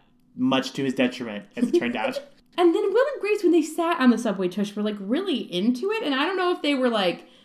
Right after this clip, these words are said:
Speaker 2: just being supportive or if it was actually that comfy.
Speaker 1: I thought they were faking it, but it turned out they were not being supportive. It was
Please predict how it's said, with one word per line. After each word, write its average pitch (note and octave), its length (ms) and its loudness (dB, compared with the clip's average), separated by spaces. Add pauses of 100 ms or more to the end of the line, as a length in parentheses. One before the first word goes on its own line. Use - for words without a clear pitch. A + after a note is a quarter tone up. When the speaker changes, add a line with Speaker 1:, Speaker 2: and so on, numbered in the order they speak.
(340)
Speaker 2:
just C4 240 -2
being C#4 260 8
supportive D4 640 0 (120)
or C4 160 2
if C4 100 0
it - 20 0
was C4+ 160 2
actually B3 320 -2
that G#3+ 160 0
comfy. - 500 2
Speaker 1:
I F3 100 4
thought G#3 200 4
they A3 80 6
were G#3+ 100 4
faking F3+ 400 2
it, A3 180 -2
but D#3 140 2
it D#3 60 -2
turned F3+ 260 -2
out E3 240 0
they D#3 140 0
were F#3 80 0
not D#3 160 0
being B2+ 160 0
supportive. A#2 540 -6
It B2+ 100 -4
was A#2 340 -2